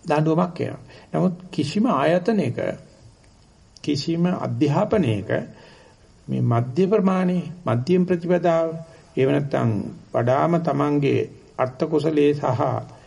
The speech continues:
අර්ථ සිද්ධිය පිණිස කායික කළ යුතු ප්‍රමාණය කොහොමඩක්වත් නැහැ.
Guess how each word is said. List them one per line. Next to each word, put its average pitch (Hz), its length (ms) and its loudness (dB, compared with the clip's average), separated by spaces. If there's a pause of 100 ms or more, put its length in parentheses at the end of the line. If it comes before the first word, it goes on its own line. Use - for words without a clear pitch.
(160)
අර්ථ 131 280 -2
සිද්ධිය 175 340 0
පිණිස 165 260 -2
කායික 165 440 -2
කළ 170 180 0
යුතු 175 180 0
ප්‍රමාණය 170 640 2
කොහොමඩක්වත් 160 600 -4
නැහැ. - 180 -12